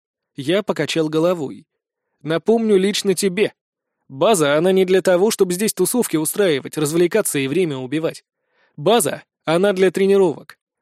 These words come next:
А значит, что?» «Что?» — убитым голосом переспросил Лютос. «Нас ждёт тренировка». «Зришь в корень?» Я удовлетворённо кивнул.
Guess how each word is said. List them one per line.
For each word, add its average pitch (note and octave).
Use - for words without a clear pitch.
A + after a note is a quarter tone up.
А C3+
значит, G3
что?» -
«Что?» — E3
убитым E3
голосом E3+
переспросил D#3
Лютос. C3+
«Нас F3
ждёт G3
тренировка». A3+
«Зришь C3+
в -
корень?» C4+
Я C3+
удовлетворённо G#3
кивнул. D#3+